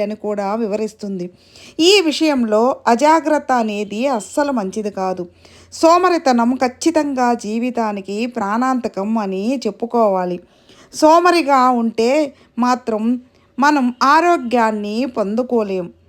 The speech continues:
అలాగే ఏది కూడా సాధించలేం. అవమానాల బారిని కూడా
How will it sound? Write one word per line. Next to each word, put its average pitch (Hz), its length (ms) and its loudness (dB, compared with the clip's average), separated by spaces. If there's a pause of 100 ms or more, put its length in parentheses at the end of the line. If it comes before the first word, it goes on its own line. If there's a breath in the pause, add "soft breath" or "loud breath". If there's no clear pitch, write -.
(320 soft breath)
అలాగే 277 520 2 (460)
ఏది 349 200 4 (140)
కూడా 247 240 -2 (160)
సాధించలేం. 214 640 -4 (500 loud breath)
అవమానాల 302 800 2 (160)
బారిని 208 520 -2 (220)
కూడా 202 280 -4